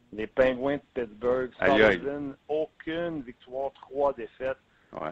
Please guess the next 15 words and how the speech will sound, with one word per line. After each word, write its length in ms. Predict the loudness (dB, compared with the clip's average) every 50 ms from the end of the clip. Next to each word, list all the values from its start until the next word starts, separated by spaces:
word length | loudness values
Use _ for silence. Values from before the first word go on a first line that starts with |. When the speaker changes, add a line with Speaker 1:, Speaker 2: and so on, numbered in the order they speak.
| -6 -4
Speaker 1:
Honnêtement, 320 | -2 -2 -2 -2 -2 -4
normalement, 340 | -4 -2 -4 -4 -4 -6 -6 -8
quand 80 | -8 -10
t'amènes 260 | -8 -8 -8 -8 -8
un 60 | -8
nouveau 220 | -8 -8 -10 -10
coach, 260 | -10 -10 -10 -12 -10 -10
il 20 | -10
y 20 | -10
a 20 | -10
du 80 | -12
succès 400 | -16 -18 -18 -18 -12 -10 -8 -6
assez 260 | -6 -6 -8 -8 -8 -10
instantanément. 540 | -6 -6 -6 -4 -2 -2 -2 -2 -4 -6 -10 -12 -16 -18 _ -20 -20 _ -20 -16 -6 -2
Speaker 2:
Ouais. 180 | -2 -2 -2